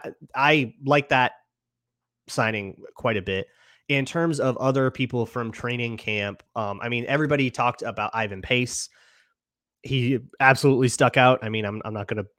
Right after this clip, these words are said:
go against the grain on that one. That was awesome. And it was cool to see him stick out in the preseason, earn an actual rotational role. That's amazing for an undrafted rookie.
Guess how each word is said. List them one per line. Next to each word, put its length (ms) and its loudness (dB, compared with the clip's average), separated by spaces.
go 160 6
against 220 2
the 80 0
grain 220 6
on 140 2
that 180 0
one. 180 -2
That 140 0
was 120 0
awesome. 500 -4
And 100 -12
it 60 -8
was 160 -10
cool 180 2
to 80 2
see 160 -2
him 120 -2
stick 180 -4
out 80 2
in 80 -4
the 60 -10
preseason, 580 -4
earn 160 0
an 80 0
actual 380 -2
rotational 520 -4
role. 320 -2
That's 180 2
amazing 380 -4
for 100 -6
an 80 -4
undrafted 400 -4
rookie. 380 -10